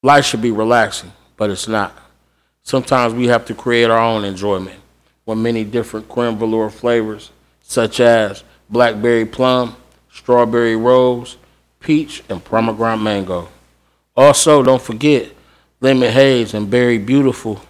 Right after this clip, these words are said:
and that blueberry kush. Relax, kick your feet up, and enjoy the taste. Creme velour. Draped Imperial Grapes.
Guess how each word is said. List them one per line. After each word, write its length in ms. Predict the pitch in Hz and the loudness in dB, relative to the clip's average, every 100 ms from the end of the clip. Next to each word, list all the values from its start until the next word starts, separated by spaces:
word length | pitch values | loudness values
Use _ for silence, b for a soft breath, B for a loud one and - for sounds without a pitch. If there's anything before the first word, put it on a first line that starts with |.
| _ _ _ _ _ _ - | _ _ _ _ _ _ -6
and 100 | 110 | -4
that 160 | 98 | -2
blueberry 460 | 123 135 120 120 120 | 2 2 2 2 2
kush. 640 | - 156 139 110 - - - _ _ _ _ _ _ _ _ _ | 4 6 6 2 -8 -12 -20 _ _ _ _ _ _ _ _ _
Relax, 600 | 107 117 117 92 - - _ | -2 2 2 0 -10 -20 _
kick 260 | - 151 - | -2 -2 -2
your 100 | 107 | -6
feet 280 | - 123 | -2 -2
up, 220 | 101 90 - _ _ _ _ | -2 -6 -16 _ _ _ _
and 100 | 101 | -8
enjoy 400 | 95 90 107 110 | -8 -2 2 2
the 100 | 107 | 0
taste. 560 | 101 101 90 95 - - _ _ _ _ | -6 -6 -6 -12 -20 -20 _ _ _ _
Creme 300 | - 127 127 | -2 0 2
velour. 440 | 117 113 101 90 95 _ _ _ _ _ 131 | 0 -2 -4 -6 -14 _ _ _ _ _ 2
Draped 300 | 123 104 104 | 2 2 -8
Imperial 580 | 98 - 120 117 113 | -8 -4 -2 -2 -4
Grapes. 540 | 110 101 92 92 - | -6 -8 -8 -10 -20